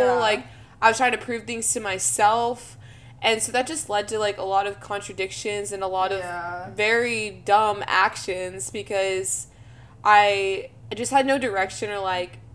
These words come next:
Speaker 2: m-, value of who I was.
Speaker 1: Yeah.
Speaker 2: And so I remember you describing that to me, and obviously, like, my own spirit kind of sensed, like, there was some truth in, like, what you were
Speaker 1: Yeah.
Speaker 2: saying.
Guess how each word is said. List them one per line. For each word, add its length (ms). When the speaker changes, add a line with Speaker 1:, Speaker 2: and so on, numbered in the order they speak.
Speaker 2:
m-, 300
value 480
of 100
who 160
I 120
was. 680
Speaker 1:
Yeah. 480
Speaker 2:
And 480
so 120
I 20
remember 220
you 140
describing 380
that 160
to 120
me, 280
and 300
obviously, 600
like, 340
my 200
own 140
spirit 500
kind 160
of 120
sensed, 380
like, 160
there 120
was 120
some 240
truth 380
in, 140
like, 180
what 120
you 120
were 80
Speaker 1:
Yeah. 160
Speaker 2:
saying. 420